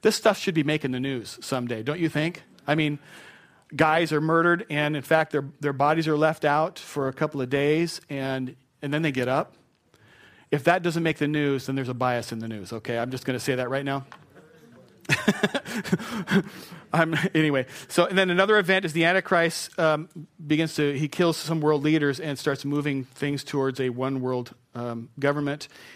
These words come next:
And then, of course, we've heard of the Battle of Armageddon, where there's a big battle, and, um, Antichrist is defeated there. So as you read verses six to eighteen, remember, Jesus is the righteous judge. Now, I'm gonna just take a minute and show you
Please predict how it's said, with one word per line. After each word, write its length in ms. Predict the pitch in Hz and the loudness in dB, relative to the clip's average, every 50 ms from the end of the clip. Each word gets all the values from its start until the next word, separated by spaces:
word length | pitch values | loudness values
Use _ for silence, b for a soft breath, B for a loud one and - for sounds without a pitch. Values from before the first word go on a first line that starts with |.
| B B B | B B B
And 120 | 151 143 143 | -2 0 0
then, 140 | 143 139 | 0 -2
of 140 | 135 - - | -2 -4 -6
course, 440 | - 143 135 131 123 - - - - | -4 -4 -2 -2 -2 -4 -8 -10 -10
we've 360 | 185 147 127 120 131 127 123 - | -12 -12 -8 -6 -6 -6 -4 -4
heard 160 | 143 143 135 | -4 -6 -6
of 80 | 113 | -6
the 60 | 117 113 | -6 -4
Battle 280 | 123 123 127 127 123 | -2 -2 -2 -2 -4
of 80 | 120 113 | -6 -6
Armageddon, 560 | 117 117 113 113 113 113 123 127 123 120 117 | -6 -6 -8 -8 -6 -4 -4 -4 -4 -4 -6
where 120 | 117 113 | -6 -6
there's 180 | 113 113 113 110 | -6 -6 -6 -8
a 60 | 113 | -8
big 240 | 110 117 117 113 117 | -8 -8 -8 -6 -6
battle, 380 | 117 113 117 120 117 113 113 120 | -4 -2 -2 -2 -2 -4 -6 -6
and, 420 | 120 120 110 110 110 110 107 110 | -8 -10 -10 -10 -10 -10 -10 -10
um, 320 | 113 104 104 104 104 107 117 - _ _ _ - | -10 -8 -8 -10 -12 -14 -16 -20 _ _ _ -8
Antichrist 540 | 123 117 117 113 - 120 120 120 110 - | -8 -8 -8 -8 -6 -6 -4 -6 -6 -8
is 100 | 120 104 | -12 -12
defeated 380 | - - - - 123 131 127 120 | -14 -14 -10 -8 -6 -4 -4 -4
there. 180 | 110 107 104 B B B B B B B B B B | -4 -6 -8 B B B B B B B B B B
So 280 | B - - 143 139 143 | B 0 0 0 0 0
as 240 | 151 147 143 131 135 | -2 -2 -2 0 0
you 100 | 165 165 | 0 2
read 280 | 175 190 185 185 165 | 4 4 4 4 2
verses 360 | 151 156 165 160 156 - - | 2 0 0 0 0 -4 -6
six 240 | - - 156 143 - | -2 -2 -2 -2 0
to 100 | - 147 | 0 -2
eighteen, 320 | 139 143 - - 139 135 131 | -2 -2 -2 -4 -4 -2 -2
remember, 340 | 131 131 131 127 117 123 | -2 -2 -2 -4 -4 -6
Jesus 340 | 123 123 127 131 127 131 127 | -6 -4 -6 -6 -6 -6 -8
is 120 | 123 117 - | -8 -6 -6
the 80 | 123 | -6
righteous 340 | 113 117 117 113 - 123 - | -4 -4 -4 -4 -6 -8 -10
judge. 380 | - - 107 101 110 123 - - _ _ _ _ _ _ _ _ _ _ _ _ _ _ _ - - - - | -8 -8 -6 -6 -6 -8 -10 -16 _ _ _ _ _ _ _ _ _ _ _ _ _ _ _ -20 -14 -6 -2
Now, 200 | 151 147 147 - B B B B B B | 0 0 0 -2 B B B B B B
I'm 80 | 185 | 2
gonna 140 | 226 214 190 | 4 4 4
just 160 | 160 175 - | 4 0 0
take 180 | - 196 185 - | 0 0 2 2
a 40 | 160 | 2
minute 280 | 160 165 170 170 165 | 2 2 2 2 0
and 80 | 143 127 | -2 -4
show 200 | - - 170 160 | -2 0 2 2
you 380 | 156 151 147 143 139 135 139 | 4 2 2 2 0 -2 -4